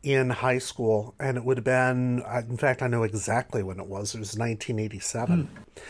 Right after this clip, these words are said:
Speaker 1: because I had a fan friend who had a copy of it, and she loaned it to me. In fact, it was the copy that you sent us the P D F of,
Speaker 2: Okay.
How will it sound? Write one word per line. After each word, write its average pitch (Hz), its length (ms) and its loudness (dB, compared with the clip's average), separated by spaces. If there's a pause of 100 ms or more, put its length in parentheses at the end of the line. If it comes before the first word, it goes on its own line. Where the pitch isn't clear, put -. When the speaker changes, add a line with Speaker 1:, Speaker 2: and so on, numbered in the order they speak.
(140)
Speaker 1:
because 120 320 0
I 127 80 6
had 120 100 4
a 113 60 0
fan 135 320 2
friend 120 320 2
who 127 100 2
had 113 120 4
a - 40 -4
copy 139 440 0
of 104 180 0
it, - 160 -4 (380)
and 123 400 4
she 120 300 -2
loaned 123 380 2
it 113 80 -6
to 123 160 0
me. 107 380 2
In 127 200 2
fact, 139 260 2
it 151 80 2
was 151 160 0
the 160 80 -2
copy 170 440 2
that 135 180 -2
you 131 240 0
sent 147 260 0
us 127 140 -2
the - 80 -8
P 139 180 0
D 131 160 2
F 120 240 4
of, 98 160 0
Speaker 2:
Okay. 165 220 0